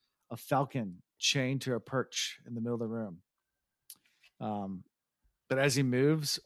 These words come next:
uh, Faile, uh, to-, towards, towards the falcon, Faile, but suddenly is attacked by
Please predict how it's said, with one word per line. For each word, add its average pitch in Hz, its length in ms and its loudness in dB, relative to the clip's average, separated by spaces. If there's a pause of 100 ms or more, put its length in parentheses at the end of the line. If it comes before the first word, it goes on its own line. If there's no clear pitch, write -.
uh, 117 340 0
Faile, 143 800 4 (120)
uh, 123 200 -2
to-, 135 220 -8
towards, 180 360 4
towards 202 220 4
the 160 60 0
falcon, 135 360 0
Faile, 143 520 4 (1300)
but 156 200 4
suddenly 196 560 10
is 147 100 6
attacked 156 460 4
by 143 320 8